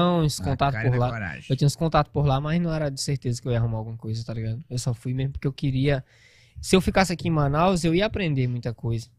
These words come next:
Speaker 1: Eu ia me dar bem, tá ligado? Eu tava vivendo, eu tava ganhando bem, tava, tava de boa e tal. E aí eu falei, "Bicho, eu tenho que procurar alguma coisa nova, eu preciso aprender mais." Eu sabia que o que eu sabia era bom, mas eu precisava de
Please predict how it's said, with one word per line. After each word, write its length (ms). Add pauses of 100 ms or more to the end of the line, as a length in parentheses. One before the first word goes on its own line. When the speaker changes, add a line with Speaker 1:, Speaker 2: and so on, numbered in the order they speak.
(160)
Speaker 1:
Eu 100
ia 80
me 80
dar 160
bem, 240
tá 100
ligado? 240
Eu 80
tava 300
vivendo, 240
eu 60
tava 160
ganhando 260
bem, 300
tava, 400
tava 160
de 100
boa 300
e 20
tal. 300 (760)
E 120
aí 220
eu 100
falei, 280
"Bicho, 440 (480)
eu 100
tenho 160
que 80
procurar 320
alguma 180
coisa 220
nova, 180
eu 60
preciso 220
aprender 340
mais." 480
Eu 100
sabia 300
que 140
o 60
que 100
eu 60
sabia 500
era 220
bom, 300
mas 280
eu 60
precisava 720
de 120